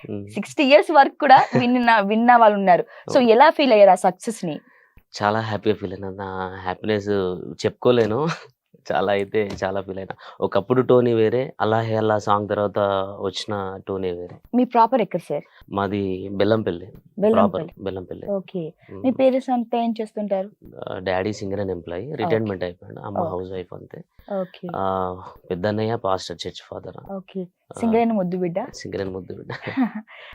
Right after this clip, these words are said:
Speaker 2: So, సింగరేణి నుంచి బెల్లంపల్లి నుంచి ఈ హైదరాబాద్ జర్నీ ఎలా, అంటే, ఎలా స్టార్ట్ అయింది? ఈ, ఈ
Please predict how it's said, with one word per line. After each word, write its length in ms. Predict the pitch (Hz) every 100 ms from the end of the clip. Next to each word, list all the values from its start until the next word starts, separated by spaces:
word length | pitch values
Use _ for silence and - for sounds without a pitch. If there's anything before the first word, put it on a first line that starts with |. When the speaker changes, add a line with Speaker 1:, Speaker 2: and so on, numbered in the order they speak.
| - 262
Speaker 2:
So, 60 |
సింగరేణి 520 | - 247 262 311 311
నుంచి 260 | 277 254 311
బెల్లంపల్లి 640 | 233 233 233 220 220 220
నుంచి 460 | 214 202 214 294 440 _ -
ఈ 140 | 202 -
హైదరాబాద్ 560 | - 220 233 330 311 294
జర్నీ 320 | 214 214 220
ఎలా, 220 | 185 175 - -
అంటే, 180 | 175 185
ఎలా 140 | 202
స్టార్ట్ 320 | 214 190 170
అయింది? 260 | 180 160 165 -
ఈ, 60 | 190
ఈ 380 | 185 185 180